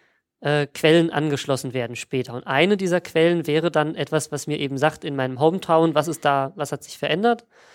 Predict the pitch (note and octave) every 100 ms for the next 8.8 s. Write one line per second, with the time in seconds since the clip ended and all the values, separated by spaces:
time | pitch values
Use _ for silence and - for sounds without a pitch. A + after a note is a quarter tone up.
0 | - - C#3 C#3+ D3+ E3+ F3 - E3+ E3+
1 | C#3+ D#3+ D#3+ - D#3+ D3 D#3 D3 C#3 D#3+
2 | E3+ - D3+ D3+ C#3 D3 - C#3+ C3 D3
3 | C#3+ - C3 C3+ B2+ C#3 E3 G3 G3+ G3+
4 | - F3 F3+ G#3 G3+ _ - - - -
5 | D3 C#3+ C#3+ D#3 G3+ G3+ G3+ G3 _ _
6 | _ _ _ D3+ D#3+ E3 E3 - D#3+ F3+
7 | F3 F3 F3+ E3 D#3+ D#3 - D3+ D3 D3
8 | D3+ D3 - D3 C#3 B2+ C3+ D3